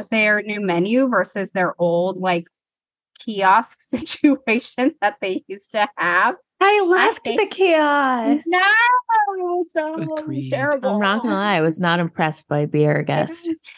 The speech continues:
Speaker 1: terrible. And this is much nicer, and I just enjoy it more.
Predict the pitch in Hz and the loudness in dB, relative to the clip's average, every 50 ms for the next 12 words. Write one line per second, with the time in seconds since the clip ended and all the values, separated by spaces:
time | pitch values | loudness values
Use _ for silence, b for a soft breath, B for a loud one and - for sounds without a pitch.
0 | - - 294 294 294 302 320 320 311 277 302 285 269 247 214 202 180 - 240 285 | -10 -4 -2 0 0 2 2 0 0 0 2 2 2 4 2 0 0 0 0 0
1 | 269 302 320 - 359 349 311 285 262 - - 214 233 233 262 302 320 - - 226 | 2 0 -2 -2 -4 -6 -6 -6 -10 -14 -12 -10 -6 -4 -4 -4 -4 -6 -6 -6
2 | 190 214 - - 277 277 277 285 294 285 - - 214 202 202 196 190 190 185 190 | -6 -6 -6 -4 -2 0 0 2 0 -2 -2 -4 -6 -6 -4 -4 -4 -4 -4 -6
3 | 190 180 - - _ _ _ _ _ 240 240 233 233 247 - - 277 277 277 254 | -8 -12 -14 -20 _ _ _ _ _ -2 -2 0 -2 -4 -6 -2 0 0 2 4
4 | 262 269 311 - - 277 - 175 - - 262 | 4 2 2 0 -2 -2 -2 -2 -2 -2 -6